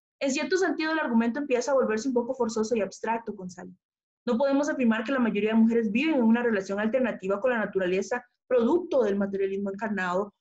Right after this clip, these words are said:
o no podemos decir que este proceso de materialismo encarnado que es, se aprende, les da la condición ya de posibilidad.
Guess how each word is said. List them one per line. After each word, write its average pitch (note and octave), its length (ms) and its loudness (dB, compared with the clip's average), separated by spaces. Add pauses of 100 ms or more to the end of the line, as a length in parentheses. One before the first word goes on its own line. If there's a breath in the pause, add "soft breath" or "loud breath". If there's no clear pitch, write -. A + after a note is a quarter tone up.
(180)
o B3 100 2
no B3 140 2
podemos D4+ 260 2
decir D#4 240 -4
que - 80 -6
este D4+ 160 -6
proceso B3 460 0
de A#3+ 40 0
materialismo A3 500 2
encarnado A3+ 460 -2
que G#3+ 220 0
es, A3 220 -4
se - 160 -8
aprende, A3 580 0 (680)
les A3+ 400 2
da C#4 240 -2
la D#4+ 40 -6
condición A3+ 560 0
ya A3 220 0
de G#3 60 -2
posibilidad. F#3+ 720 -6